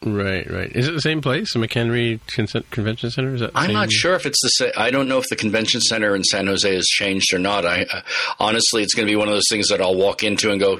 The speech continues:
Speaker 2: "Yep, this is the old place," or, "Nope, this
Speaker 1: Yeah,
Speaker 2: is a new
Speaker 1: yeah.
Speaker 2: convention center."
Speaker 1: Right. Well, Mark, Mark would know 'cause, you know, he, he and I went there two years ago to see where it was gonna be before it showed up.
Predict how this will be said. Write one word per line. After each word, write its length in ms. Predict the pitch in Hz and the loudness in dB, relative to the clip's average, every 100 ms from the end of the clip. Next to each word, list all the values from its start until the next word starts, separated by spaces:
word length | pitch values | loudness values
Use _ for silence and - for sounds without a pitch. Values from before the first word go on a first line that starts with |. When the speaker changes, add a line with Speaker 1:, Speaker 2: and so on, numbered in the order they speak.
| - | 0
Speaker 2:
"Yep, 220 | 151 - | -2 0
this 160 | - - | 0 0
is 160 | 117 - | 0 0
the 100 | 95 | 2
old 200 | 85 80 | 2 2
place," 220 | 85 80 - - | 0 2 -2 2
or, 400 | 95 92 92 - | 2 4 2 0
"Nope, 180 | 143 175 | -2 0
this 180 | 117 107 101 | 0 2 2
Speaker 1:
Yeah, 60 | |
Speaker 2:
is 60 | 107 | 0
a 60 | |
new 160 | 104 196 | 0 0
Speaker 1:
yeah. 40 | |
Speaker 2:
convention 460 | 190 101 78 - 87 | 0 -2 -2 -2 0
center." 380 | - 87 82 - | 0 0 -4 -8
Speaker 1:
Right. 280 | 107 101 - | -6 -6 -6
Well, 140 | 104 113 | -2 0
Mark, 260 | 135 - | -2 -2
Mark 220 | 113 117 | -2 -2
would 120 | 101 82 | -2 -4
know 200 | 80 80 | -4 -4
'cause, 360 | 90 85 - - | -4 -6 -6 -4
you 80 | |
know, 120 | 85 78 - | -4 -4 -6
he, 180 | 85 - 92 - | -8 -4 -6 -4
he 220 | 90 113 | -4 -2
and 80 | 127 | 0
I 80 | 110 | 0
went 200 | 101 98 | -2 -2
there 300 | 95 87 85 - | -2 -2 -4 -6
two 180 | - 98 | -4 -2
years 260 | 87 85 | -2 -4
ago 180 | 92 90 | -4 -4
to 140 | 90 85 | -4 -4
see 220 | - 90 | -4 -4
where 120 | 85 | -4
it 60 | 82 | -4
was 240 | 87 80 | -4 -4
gonna 180 | - 87 | -6 -6
be 280 | 90 87 82 - | -4 -4 -6 -8
before 280 | - 92 85 | -4 -4 -4
it 60 | - | -4
showed 260 | - 85 | -4 -2
up. 240 | 85 - | -4 -6